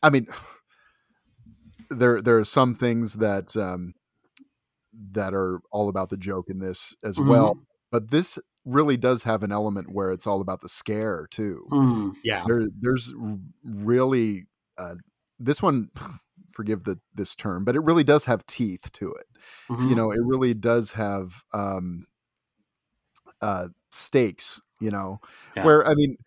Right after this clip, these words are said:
Speaker 1: when people die in Gremlins two, it's almost like it's a cartoon. <laughs>
Speaker 3: Yeah.
Speaker 1: Where it,
Speaker 3: It is.
Speaker 1: you know,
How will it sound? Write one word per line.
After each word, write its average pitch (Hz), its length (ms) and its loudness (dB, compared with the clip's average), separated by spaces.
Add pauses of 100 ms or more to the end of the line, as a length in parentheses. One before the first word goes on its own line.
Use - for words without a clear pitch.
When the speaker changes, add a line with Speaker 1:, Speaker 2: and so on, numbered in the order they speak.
(540)
Speaker 1:
when 180 520 0
people 160 280 0
die 107 360 0
in 107 240 0
Gremlins 107 440 -4
two, 107 300 -2
it's 98 120 -8
almost 107 320 -4
like 98 460 -6
it's 110 180 -6
a 98 60 -14
cartoon. 95 640 -8
<laughs> - 60 -8 (380)
Speaker 3:
Yeah. 131 220 4
Speaker 1:
Where 135 220 10
it, 127 80 4 (580)
Speaker 3:
It 139 140 4
is. 185 160 10
Speaker 1:
you 185 60 10
know, 131 180 10